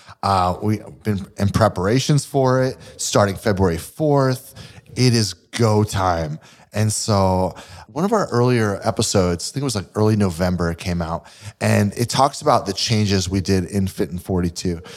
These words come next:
So, uh, if you're, if you're not familiar with it, if you're thinking about Fit in forty-two, the program, you're seeing us promote it, and you're like, "What is that all about?" It is an awesome, um, just a,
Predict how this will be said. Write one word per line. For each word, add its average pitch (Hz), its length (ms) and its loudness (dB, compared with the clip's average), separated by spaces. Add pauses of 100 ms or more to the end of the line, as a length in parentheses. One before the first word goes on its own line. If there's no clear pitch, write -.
(200)
So, - 220 2
uh, 98 320 0
if 113 180 -4
you're, 104 240 2
if - 160 -12
you're 107 100 0
not 139 340 2
familiar 107 540 2
with 120 260 0
it, 143 180 2
if - 120 -14
you're 90 100 -4
thinking 131 380 0
about 131 220 2
Fit 123 160 0
in 117 40 -2
forty-two, 113 380 0
the 104 80 2
program, 117 580 0
you're 92 140 -2
seeing 117 340 0
us 95 120 0
promote 101 500 2
it, 107 140 0
and 95 80 -4
you're 95 120 2
like, 85 280 -6
"What 147 100 0
is 156 140 0
that 127 140 2
all 123 120 0
about?" 117 300 -2 (500)
It 135 240 2
is 143 160 2
an 113 120 2 (160)
awesome, 107 640 0 (420)
um, 92 460 0 (280)
just 101 360 -8
a, 85 240 -8